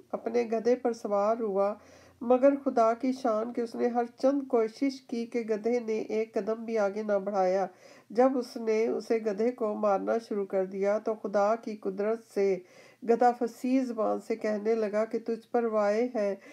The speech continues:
तुझ पर अफसोस है, तू मुझे क्यों मारता है? क्या तू चाहता है कि मैं तेरे साथ चलूं कि तू खुदा के रसूल और मोमिनीन पर बददुआ करे? आखिर गधे ने उसकी बात ना मानी और बलम ने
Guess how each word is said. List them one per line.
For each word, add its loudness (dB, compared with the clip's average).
तुझ 2
पर 2
अफसोस 0
है, 0
तू -8
मुझे -4
क्यों -4
मारता -2
है? -2
क्या -2
तू -8
चाहता -2
है -2
कि -8
मैं -2
तेरे 0
साथ 0
चलूं -2
कि 4
तू 0
खुदा 0
के 0
रसूल -2
और -2
मोमिनीन -4
पर -2
बददुआ 0
करे? -4
आखिर 0
गधे -2
ने -4
उसकी -8
बात 0
ना -2
मानी -2
और -2
बलम -2
ने -4